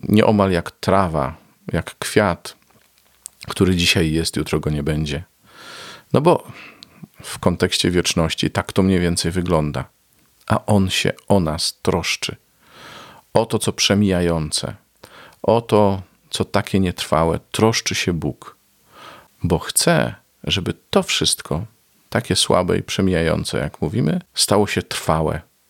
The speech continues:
stało się wieczne. Bóg pociąga nas do wieczności.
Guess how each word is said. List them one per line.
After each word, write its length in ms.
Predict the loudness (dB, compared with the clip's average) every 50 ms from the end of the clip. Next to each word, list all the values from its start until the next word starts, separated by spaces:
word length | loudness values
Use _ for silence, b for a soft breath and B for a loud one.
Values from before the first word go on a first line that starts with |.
| _ _ _ _ _ _ _ _ _ -2
stało 340 | -2 2 2 2 2 2 0
się 160 | 0 -2 -2
wieczne. 540 | -2 -2 -4 -2 -2 -4 -4 -4 -6 -8 -10 _ _ _ _ _ _ _ _ _ _ _ _ _ _ -2
Bóg 300 | 2 2 2 2 0 -6
pociąga 600 | -2 -2 0 2 4 4 4 4 4 2 2 0
nas 240 | -2 -2 -4 -2 -2
do 120 | -2 0
wieczności. 800 | 0 -2 -2 -2 0 0 0 -2 -4 -6 -6 -6 -6 -6 -10